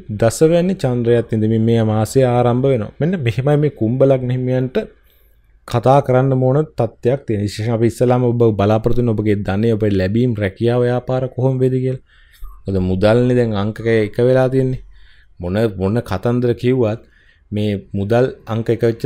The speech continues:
සමාජ ජීවත් වෙද්දී අපි මුදල් ගැන ඉස්සලා හිතන එක සාධාරණයි. ඉතින් ඔය කතාව එක්ක යද්දි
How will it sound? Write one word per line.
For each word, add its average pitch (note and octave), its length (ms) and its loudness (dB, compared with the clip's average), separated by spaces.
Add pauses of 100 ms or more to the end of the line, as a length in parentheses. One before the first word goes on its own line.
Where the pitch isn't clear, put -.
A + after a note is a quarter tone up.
සමාජ A2+ 340 -2
ජීවත් A2 400 0
වෙද්දී B2+ 260 -2
අපි C3 200 -2
මුදල් A#2 360 0
ගැන B2+ 220 2
ඉස්සලා A#2+ 340 0
හිතන A2+ 160 -4
එක C3+ 140 -2
සාධාරණයි. G2 580 -2 (480)
ඉතින් C4 220 -2 (220)
ඔය D3+ 120 0
කතාව D3 440 -2
එක්ක - 120 -8
යද්දි B2+ 340 -2